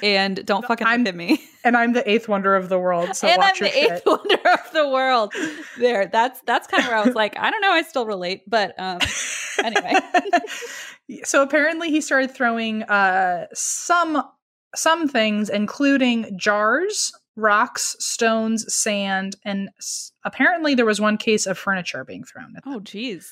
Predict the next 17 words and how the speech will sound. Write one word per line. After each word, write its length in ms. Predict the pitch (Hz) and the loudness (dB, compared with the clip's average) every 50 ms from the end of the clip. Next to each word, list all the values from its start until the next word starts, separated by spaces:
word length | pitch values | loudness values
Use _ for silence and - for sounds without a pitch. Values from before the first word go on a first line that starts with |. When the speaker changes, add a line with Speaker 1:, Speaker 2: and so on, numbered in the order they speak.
| - | -20
Speaker 1:
This 120 | - 196 208 | -20 -14 -14
is 140 | 226 240 _ _ | -14 -14 _ _
Speaker 2:
And 100 | 233 233 233 | 0 0 0
he 180 | 208 220 269 - | 2 0 -2 -2
Speaker 1:
poltergeisty. 440 | - 175 180 - - - - - - - _ _ _ _ _ _ _ _ _ _ | -4 -10 -12 -12 -10 -8 -8 -8 -8 -10 _ _ _ _ _ _ _ _ _ _
Speaker 2:
he 160 | - - - 269 | -8 -2 0 2
was 160 | 277 269 277 | 2 2 0
throwing 260 | - 311 311 311 285 | 0 2 2 4 2
it 100 | 269 - - | 2 0 2
at 240 | 180 190 233 - - | 0 0 0 0 0
them, 160 | 311 320 330 | -2 0 0
but 100 | 302 285 | 0 -2
he 100 | 220 269 | 0 0
was 100 | 247 240 | -2 0
also 300 | - 185 214 214 - - | 2 0 0 2 0 -2
throwing 420 | 180 - - - 220 214 226 233 233 | -2 -2 -2 0 0 2 2 0 0
things 600 | - - 240 226 220 220 214 220 214 202 - - | 0 0 0 2 2 2 2 2 2 0 -2 -6